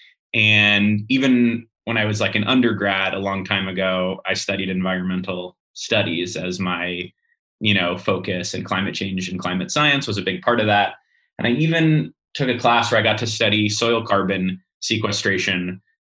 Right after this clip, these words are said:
back in the, the aughts. So, you know, back in Obama's first term. And so I always, you know, look back on that and I was like, "Wow, people are really working on that." I mean, people say carbon removal is new, but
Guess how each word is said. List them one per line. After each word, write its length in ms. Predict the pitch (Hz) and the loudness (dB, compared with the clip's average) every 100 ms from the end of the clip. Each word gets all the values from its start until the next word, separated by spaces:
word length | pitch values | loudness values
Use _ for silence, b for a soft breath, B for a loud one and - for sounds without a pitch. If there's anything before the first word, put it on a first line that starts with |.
| - | -6
back 180 | 123 110 | -2 0
in 160 | 110 | 2
the, 320 | 104 101 92 - _ _ _ | 4 2 -2 -8 _ _ _
the 200 | 107 110 113 | -16 -4 0
aughts. 600 | 139 - - - - - - | 2 0 -4 -6 -6 -10 -14
So, 540 | - 110 92 90 92 110 - - | -2 2 4 2 0 -6 -16 -4
you 120 | 107 | -2
know, 160 | 92 87 | 0 0
back 260 | 104 107 | 0 2
in 340 | 107 98 98 113 - | 2 0 0 -6 -8
Obama's 500 | 113 92 98 123 104 | -6 0 2 2 0
first 380 | - 104 101 - | -2 -4 -4 -4
term. 540 | - 120 98 92 98 95 b b b | 0 2 2 0 -4 -8 b b b
And 220 | 104 101 | 0 2
so 300 | 98 101 95 | 2 2 4
I 240 | 95 101 110 | 2 4 2
always, 340 | 107 101 101 | 4 2 -2
you 120 | - 98 | -4 -2
know, 180 | 92 | 0
look 180 | 92 92 | -2 -2
back 240 | 98 92 92 | -2 -2 -2
on 80 | 92 | -2
that 140 | 90 | -4
and 120 | - 95 | -6 -6
I 40 | |
was 100 | 95 | -6
like, 100 | 107 | -6
"Wow, 140 | 135 | -6
people 240 | 151 110 123 | -6 -6 -2
are 40 | |
really 140 | 120 117 | 0 0
working 220 | 131 110 | 0 -2
on 140 | 95 | 0
that." 160 | 90 87 | -2 -4
I 20 | |
mean, 100 | 95 | -4
people 160 | 107 107 | -2 0
say 160 | 107 | 0
carbon 300 | 104 107 101 | 0 0 0
removal 380 | 101 98 92 95 | -4 -6 -10 -10
is 160 | 90 104 | -6 -2
new, 260 | 101 92 | -2 -2
but 280 | 92 92 87 | -4 -4 -6